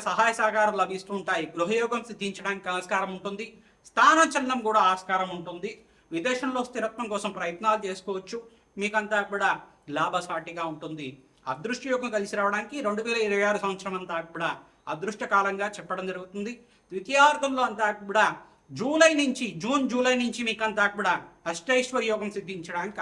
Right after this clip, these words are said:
ఆస్కారం ఉంటుంది. ప్రధానంగా సూర్య భగవానుడి ప్రీతికరంగా జప హోమాది కార్యక్రమాలు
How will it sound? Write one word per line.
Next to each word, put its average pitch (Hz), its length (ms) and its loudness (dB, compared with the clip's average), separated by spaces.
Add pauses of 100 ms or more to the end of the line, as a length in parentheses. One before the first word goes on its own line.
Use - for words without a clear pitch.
ఆస్కారం 160 420 -2
ఉంటుంది. 147 280 -14 (400)
ప్రధానంగా 262 460 0 (100)
సూర్య 214 320 0
భగవానుడి 247 440 4
ప్రీతికరంగా 214 540 -2 (120)
జప 202 160 -2 (120)
హోమాది 214 400 2
కార్యక్రమాలు 196 500 0